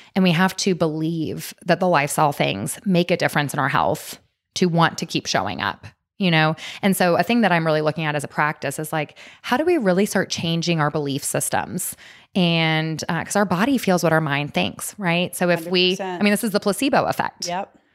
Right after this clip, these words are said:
Speaker 1: You can take a pill. Like, is the pill really making a difference? Do you believe it's gonna make a difference or not?
Speaker 2: It's interesting, right? It's biology of belief, Bruce Lipton, like, how it's, our thoughts are more, more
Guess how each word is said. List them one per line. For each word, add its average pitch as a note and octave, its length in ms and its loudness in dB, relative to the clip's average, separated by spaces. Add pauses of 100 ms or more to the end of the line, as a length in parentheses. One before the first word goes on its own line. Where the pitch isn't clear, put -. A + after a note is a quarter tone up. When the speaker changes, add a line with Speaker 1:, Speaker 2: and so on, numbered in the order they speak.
(140)
Speaker 1:
You A3+ 80 -2
can G#3+ 120 2
take A3+ 180 0
a - 40 0
pill. G3+ 640 2
Like, F#3+ 120 2
is F#3 100 2
the F#3 60 -2
pill G#3 180 2
really G3+ 160 2
making F#3 180 -2
a F3 40 -2
difference? F#3 340 2
Do F3 80 2
you E3 40 0
believe E3+ 280 0
it's G#3 120 -4
gonna D#3+ 140 0
make - 140 -4
a - 40 -6
difference - 360 -4
or - 40 -2
not? - 220 -6 (640)
Speaker 2:
It's A#3+ 140 -2
interesting, F#3 580 2
right? F3 300 2
It's F3 180 -6 (140)
biology F3 500 2
of D#3+ 100 -2
belief, D#3 480 -4 (260)
Bruce E3 220 -6
Lipton, D3+ 520 -4
like, D3 200 -2
how D#3+ 380 2 (400)
it's, F3 180 -2
our F#3 160 0
thoughts F3 400 2
are F3+ 60 -2
more, D#3+ 360 0 (240)
more D#3+ 600 -2